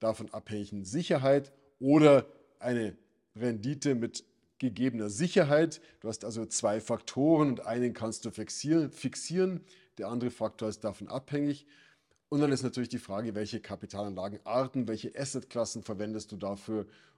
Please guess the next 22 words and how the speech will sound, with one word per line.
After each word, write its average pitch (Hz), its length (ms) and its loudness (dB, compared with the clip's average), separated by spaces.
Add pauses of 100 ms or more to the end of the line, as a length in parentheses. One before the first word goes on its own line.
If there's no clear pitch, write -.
(120)
und 123 220 -4
wie 123 120 2
setzt - 320 -6
du 98 40 -10
das 98 160 -8
am 104 80 -8
geschicktesten 101 560 -10
um. 87 220 -18 (420)
Hier 160 120 4
geht 160 160 4
es 135 120 0
also 127 200 0
um 123 80 0
das 107 180 -8
reine 120 280 -2
Know-how, 120 680 0 (360)
dass 123 160 -4
man 113 120 -4
einfach 107 320 -8
wissen 123 380 -2
muss, 165 400 -2 (280)
wie 147 380 0